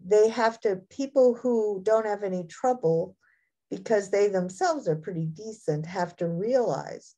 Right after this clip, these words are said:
that these laws are allowing for evil, right? Despotism within the home. And so they're wrong. They're just bad laws.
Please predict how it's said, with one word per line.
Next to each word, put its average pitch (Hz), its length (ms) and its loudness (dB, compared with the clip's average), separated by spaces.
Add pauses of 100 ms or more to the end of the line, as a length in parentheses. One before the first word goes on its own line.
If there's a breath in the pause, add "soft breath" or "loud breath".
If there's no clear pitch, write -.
(480)
that 185 220 4
these 196 260 -6
laws 175 680 -2 (420)
are 185 300 6
allowing 180 640 2
for 156 560 4 (100)
evil, 180 540 -10 (680)
right? 170 320 4
Despotism 165 800 0
within 156 480 2
the 147 100 -6
home. 151 440 -6 (520)
And 175 140 -2
so 190 180 0
they're 165 200 8
wrong. 156 480 0
They're 160 160 0
just 165 300 -6
bad 156 320 0
laws. 156 560 -8